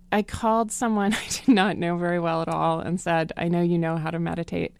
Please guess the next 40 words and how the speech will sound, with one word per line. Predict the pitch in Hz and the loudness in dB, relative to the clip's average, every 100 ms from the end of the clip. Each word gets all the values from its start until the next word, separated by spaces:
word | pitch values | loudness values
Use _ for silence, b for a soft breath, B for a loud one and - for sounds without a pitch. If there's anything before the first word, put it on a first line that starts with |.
| b - | b -4
Can | 208 175 | 4 4
you | 170 | 4
come | 214 170 | 0 -2
teach | - 175 - | -2 -4 -4
me?" | 160 156 | -4 -4
And | 80 190 | -2 -2
he | 151 | -2
was | 160 | -4
like, | 165 160 - | -4 -6 -4
"I'm | 180 180 | 0 2
driving | 175 175 - - | 4 2 0 -2
in | 233 | 4
Poughkeepsie." | 226 - 220 220 - 254 220 - | 6 6 4 2 -2 0 -2 0
<laughs> | - | -2
I | |
don't, | 214 202 | 2 2
and | - 175 | 2 0
I | 175 151 | 0 0
also | 170 160 156 | 0 -2 -4
barely | 160 165 151 160 | -4 -2 0 0
know | 156 | 0
you. | 156 135 - B B B 247 | -2 -4 -8 B B B -4
Um, | - 190 180 | 4 4 4
I | - | 6
really | 208 240 262 | 8 8 6
thought | 294 247 - | 8 6 6
only | 196 190 | 4 2
one | 180 175 | 2 2
person | 175 175 196 170 | 2 -2 -2 -2
in | |
the | 165 | -2
world | 165 160 160 | 0 0 0
knew | 165 | 0
how | 160 160 | 0 -2
to | |
meditate, | 160 160 160 208 160 - | -2 -2 -2 -2 -4 -4
and | 160 | -6
it | 156 | -4
was, | 160 - | -6 -4
like, | 147 147 | -6 -6